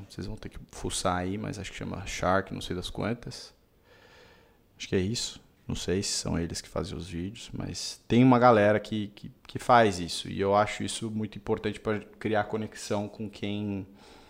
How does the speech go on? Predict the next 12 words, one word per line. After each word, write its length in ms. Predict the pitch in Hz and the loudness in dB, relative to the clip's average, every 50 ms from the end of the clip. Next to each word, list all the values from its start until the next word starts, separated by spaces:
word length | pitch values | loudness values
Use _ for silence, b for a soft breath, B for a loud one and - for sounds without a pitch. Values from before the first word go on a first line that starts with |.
| B B B B B B B B B B _ _ _ _ _ | B B B B B B B B B B _ _ _ _ _
com 160 | - 101 95 | -4 -4 0
quem 140 | - - 107 | 2 2 2
é 60 | 110 | 2
fã 140 | 104 - 113 | 2 2 2
da 100 | 104 104 | 4 6
marca, 480 | 110 113 117 117 113 110 - - - 107 | 8 10 10 10 10 8 6 2 -6 -6
com 280 | - - - 92 90 | -6 -8 -8 -8 -8
quem, 680 | 87 - - 101 101 101 101 101 101 98 98 95 98 110 127 | -8 -4 -2 0 2 2 2 2 0 0 -2 -4 -8 -10 -10
é, 640 | 120 98 98 95 92 90 90 87 87 92 87 - - - - - _ _ _ _ _ _ _ _ | -8 -6 -4 -4 -4 -4 -6 -6 -6 -8 -8 -10 -10 -12 -14 -18 _ _ _ _ _ _ _ _
busca, 1000 | - 104 107 113 120 113 - - - - 104 101 98 95 92 90 92 90 90 - - | -4 0 2 4 4 2 0 -2 0 4 4 6 6 6 6 4 2 0 -2 -4 -6
é, 280 | - 87 85 85 87 - - - - - - - _ _ - - | -8 -8 -8 -8 -8 -10 -12 -14 -16 -18 -20 -20 _ _ -10 -8
é, 240 | 53 50 50 50 | -8 -6 -8 -10